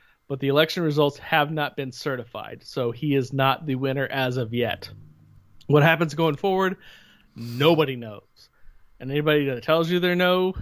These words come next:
they're lying, or they're just projecting what they want to happen. But on a technical, you know, two plus two equals four level,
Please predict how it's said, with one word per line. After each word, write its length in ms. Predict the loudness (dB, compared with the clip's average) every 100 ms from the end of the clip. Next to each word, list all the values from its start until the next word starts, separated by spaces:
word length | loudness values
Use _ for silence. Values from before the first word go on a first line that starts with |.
| -10
they're 160 | -6 -4
lying, 400 | -4 -6 -10 -18 _ _ _ -6
or 240 | 0 2 4
they're 120 | 2
just 240 | 2 -2
projecting 640 | -2 0 0 0 -4 -4 -2
what 160 | 0
they 100 | 0
want 380 | -2 -2 -2 -2
to 80 | -4
happen. 400 | -6 -6 -12 -16 -20 -20 -20 -20 -20 -20 0
But 260 | 2 4 4
on 160 | 2 0
a 60 |
technical, 760 | -2 -2 -2 -4 0 0 0 -4 -20 _ _ _ _ _ _ -20 -20 -8
you 120 | -6
know, 80 | -2
two 180 | 0 2
plus 240 | 2 2
two 160 | 2 2
equals 240 | 0 -6
four 220 | -4 0
level, 480 | 2 2 2 -2